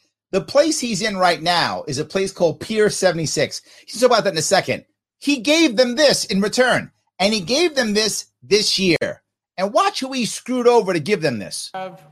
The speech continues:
Speaker 2: great respect for you. Uh, I also understand the integrity of the progress. In truth,
Speaker 1: Integrity.
Speaker 2: I called Jane.
Speaker 1: The integrity, 'cause he got the Emmy, so integrity
Speaker 2: And
Speaker 1: in
Speaker 2: I
Speaker 1: that
Speaker 2: said,
Speaker 1: one.
Speaker 2: "Jane, you know, I would like to be a judge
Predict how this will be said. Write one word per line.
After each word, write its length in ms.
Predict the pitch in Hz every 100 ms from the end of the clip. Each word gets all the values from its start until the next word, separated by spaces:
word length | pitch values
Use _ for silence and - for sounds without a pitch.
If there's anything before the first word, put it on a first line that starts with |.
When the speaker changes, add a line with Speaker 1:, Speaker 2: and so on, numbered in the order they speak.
| 165
Speaker 2:
great 320 | 180 220 240
respect 560 | 214 202 - 208 165 - -
for 200 | 175 160
you. 180 | 170 156 _ _ _ _ _ _ _ _ _
Uh, 320 | 190 170 175 180
I 160 | 180 190
also 260 | 214 214
understand 440 | 202 196 180 202 190
the 80 |
integrity 480 | 190 165 190 180 180
of 100 | 175
the 80 | 175
progress. 680 | 156 175 165 160 180 185 -
In 120 | 165
truth, 200 | - 214 -
Speaker 1:
Integrity. 120 | - 135 -
Speaker 2:
I 20 | -
called 180 | 196 175
Jane. 420 | 175 143 135 151 _ _ _ _ _ _ _ _ - - -
Speaker 1:
The 160 | 135
integrity, 540 | 139 - 170 180 139 113
'cause 180 | 127
he 80 | 135
got 120 | 123 117
the 100 | 127
Emmy, 220 | 113 78
so 480 | - 92 87 82 78 _ _ _
integrity 380 | - 127 98 85
Speaker 2:
And 80 | 180
Speaker 1:
in 40 |
Speaker 2:
I 40 |
Speaker 1:
that 80 | -
Speaker 2:
said, 140 | 196 165
Speaker 1:
one. 20 |
Speaker 2:
"Jane, 320 | 180 185 180
you 100 | 180
know, 160 | 175 170
I 160 | 160 190
would 180 | 180
like 240 | 180 180 -
to 80 | 165
be 200 | 165 165
a 60 |
judge 480 | 147 160 160 135 -